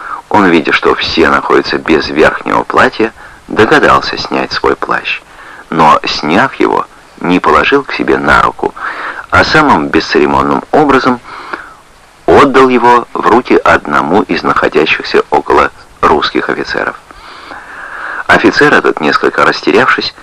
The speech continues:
взял плащ и держал в руках, пока Ганоту, выходя из собора, снова его на себя не надел.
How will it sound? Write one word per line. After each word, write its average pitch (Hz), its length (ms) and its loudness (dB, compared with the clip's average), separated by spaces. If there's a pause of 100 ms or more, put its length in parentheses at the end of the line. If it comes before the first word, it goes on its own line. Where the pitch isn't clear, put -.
(180)
взял 101 460 2
плащ 87 500 2 (520)
и 113 100 0
держал - 400 2
в - 80 -8
руках, - 440 0 (240)
пока - 300 2
Ганоту, 73 560 0 (320)
выходя 73 480 2
из - 240 -6
собора, 107 500 0 (600)
снова 107 500 2
его 127 180 2
на 92 100 -8
себя 71 340 -2 (260)
не 76 180 -2
надел. 62 400 -4